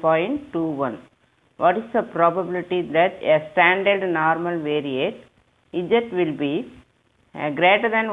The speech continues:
one point zero nine, less than, uh, minus one percent? இந்த மாதிரி four options வந்து கொடுத்துருக்கு. இதனுடைய probability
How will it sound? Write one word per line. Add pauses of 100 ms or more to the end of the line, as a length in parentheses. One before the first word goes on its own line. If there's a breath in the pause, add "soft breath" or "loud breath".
one (100)
point
zero (140)
nine, (320)
less (120)
than,
uh, (100)
minus
one
percent?
இந்த
மாதிரி (100)
four (160)
options (120)
வந்து
கொடுத்துருக்கு. (760 soft breath)
இதனுடைய (300)
probability